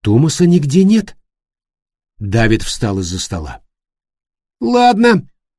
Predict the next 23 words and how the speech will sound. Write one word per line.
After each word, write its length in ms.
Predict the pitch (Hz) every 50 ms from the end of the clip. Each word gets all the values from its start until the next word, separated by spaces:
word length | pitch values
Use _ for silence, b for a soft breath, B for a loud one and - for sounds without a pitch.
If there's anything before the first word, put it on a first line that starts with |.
| _ _ -
думаю, 520 | 160 160 233 254 262 247 262 262 262 254
надо 280 | 247 254 262 254 254 247
бы 140 | 247 262
его 240 | 262 262 233 233 233
поискать». 720 | 226 254 262 262 247 - - - 185 175 175 170 - - _ _ _ _ _ _ _ _ _ _ _ _ _ _ _ _ _ _ _ _ _
«Я 240 | 101 101 135 156 143
с 100 | - 113
вами», 360 | 104 90 78 73 69 - - _ _ _ _ _ _ _ _ _ _ _ _ _ _ -
вызвался 520 | 90 90 110 101 92 101 98 - - 98
Ника. 360 | 92 90 78 - - - - _ _ _ _ _ _ _ _ _ _ _ _ _
«Он 320 | - 170 196 202 196 165
должен 420 | 170 208 214 185 143 180 190 180 160
быть 220 | 190 190 - -
где-то 520 | 120 123 117 190 190 185 180 175 170 - -
в 120 | 117 135
отеле. 440 | 156 147 - 117 95 92 - - - _ _ _ _ -
Во 200 | 107 123 202 208
всяком 420 | - - 208 202 156 - 160 151
случае, 560 | - - 185 226 226 - - 123 107 92 - - _ _ _
наружу 540 | - 127 180 226 247 277 277 240 127 117 120
он 140 | 110 110 117
не 80 | 123 135
выходил. 640 | 147 143 - 165 180 175 170 220 214 170 127